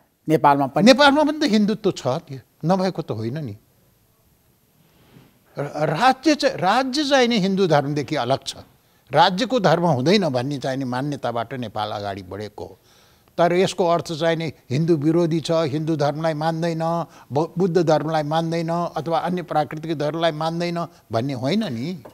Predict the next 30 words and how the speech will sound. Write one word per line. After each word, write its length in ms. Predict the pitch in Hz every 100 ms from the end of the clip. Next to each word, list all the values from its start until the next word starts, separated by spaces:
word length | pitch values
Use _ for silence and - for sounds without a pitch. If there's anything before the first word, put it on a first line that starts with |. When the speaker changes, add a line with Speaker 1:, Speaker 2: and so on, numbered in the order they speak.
| - -
Speaker 1:
ठ्याक्कै 200 | 202 233
मलाई 200 | 202 190
के 120 | -
बताउनु 280 | 165 156 160
छ, 40 |
नेपाल 380 | 139 170 180 202
भारत 180 | 151 147
सम्बन्धमा 280 | 165 175 180
समस्या 360 | - 175 -
कहाँ 180 | 165 165
कहाँ 120 | 151
छ? 100 | 139 92 - _ _ _ 143
Speaker 2:
नेपाल 300 | 156 175 156
भारत 340 | 127 151 147
सम्बन्धमा 560 | 160 139 147 139 139 135
समस्या 480 | - 117 - 147
के 180 | 117 131
छ 120 | -
भन्दाखेरि 520 | 113 101 98 90 107 110 _ _
हामीले 920 | - 110 139 147 139 165 175 160 - _ _ _ _ 123
नेपालले 540 | 120 117 175 175 165
के 180 | 139 151
चाहेको 480 | 165 117 120 - 123
छ 120 | -
भने 440 | 107 90 90 120 -
नेताहरूको 480 | 117 113 110 107 113
जस्तोसुकै 500 | 104 - 127 113 117
व्यवहार 640 | 104 95 - _ - 110
भने 180 | 101 95 _ -
आधुनिक 640 | 123 139 127 185 254 -